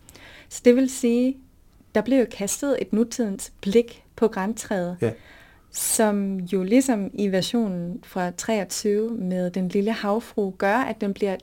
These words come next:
Speaker 1: tilpasset det nye politiske landskab,
Speaker 2: Ja.
Speaker 1: som den er indlejret i, og den lokale kontekst, der nu gør sig gældende i, i England,
Speaker 2: Mhm.
Speaker 1: hvor, øh, den her, eller, ja, den her forestilling er blevet opsat.
Speaker 2: Ja.
Speaker 1: Ja.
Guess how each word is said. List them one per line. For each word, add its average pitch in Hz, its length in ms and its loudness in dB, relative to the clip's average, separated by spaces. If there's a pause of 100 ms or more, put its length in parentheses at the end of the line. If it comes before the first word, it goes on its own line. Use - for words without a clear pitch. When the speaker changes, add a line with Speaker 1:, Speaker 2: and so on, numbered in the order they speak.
Speaker 1:
tilpasset 190 840 -2
det 202 100 4
nye 202 160 2
politiske 208 560 -2
landskab, 190 760 -6
Speaker 2:
Ja. - 60 2
Speaker 1:
som 180 340 -4 (480)
den 196 160 2
er - 80 2
indlejret 202 580 0
i, 226 280 -4
og 208 140 -2
den 220 160 0
lokale 208 380 -2
kontekst, 220 640 -2
der 202 60 -4
nu 190 140 -2
gør 214 160 -2
sig 208 160 -8
gældende 202 480 -4
i, 180 280 -6 (100)
i 196 140 -4
England, 214 440 -2 (100)
Speaker 2:
Mhm. 113 160 2
Speaker 1:
hvor, 180 360 0
øh, 185 340 -4 (1120)
den 196 180 0
her, 196 220 -4
eller, 175 300 -4 (140)
ja, 180 100 -2
den 185 160 -4
her 185 100 -2
forestilling 185 720 -2
er 185 80 -6
blevet 175 240 -6
opsat. 190 480 -8 (160)
Speaker 2:
Ja. 117 80 -4 (760)
Speaker 1:
Ja. 175 180 -6